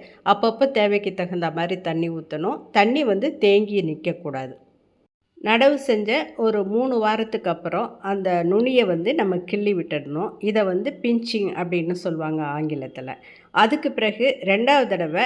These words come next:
அஞ்சு வாரத்துக்கு அப்புறம் மறுபடியும் ஒரு தடவை அந்த நுனிகளை,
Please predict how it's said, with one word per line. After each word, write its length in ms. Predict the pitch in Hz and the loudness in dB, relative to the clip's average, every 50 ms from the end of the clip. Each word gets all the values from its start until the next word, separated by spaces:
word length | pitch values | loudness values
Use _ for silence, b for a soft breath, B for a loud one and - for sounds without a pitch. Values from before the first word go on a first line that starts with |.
| 247 - | -2 -2
அஞ்சு 360 | - 185 185 233 247 240 269 226 | -4 -2 0 0 2 0 0 2
வாரத்துக்கு 500 | 226 233 233 233 233 233 233 220 - 175 | 2 2 2 0 0 0 -2 -2 -2 -4
அப்புறம் 420 | 160 - - 175 220 370 359 - | -4 -2 -2 -2 -2 -2 -4 -6
மறுபடியும் 500 | - 196 196 202 196 185 180 180 208 196 | -2 0 2 2 2 0 0 0 0 0
ஒரு 160 | 180 175 175 - | 0 -2 -2 -4
தடவை 320 | 156 147 151 151 190 349 - - - | -4 -4 -4 -2 -2 -4 -4 -6 -6
அந்த 220 | - 175 185 180 | -2 0 0 2
நுனிகளை, 560 | 170 170 185 196 214 220 208 202 170 180 240 | 2 2 2 2 2 2 2 0 0 0 -2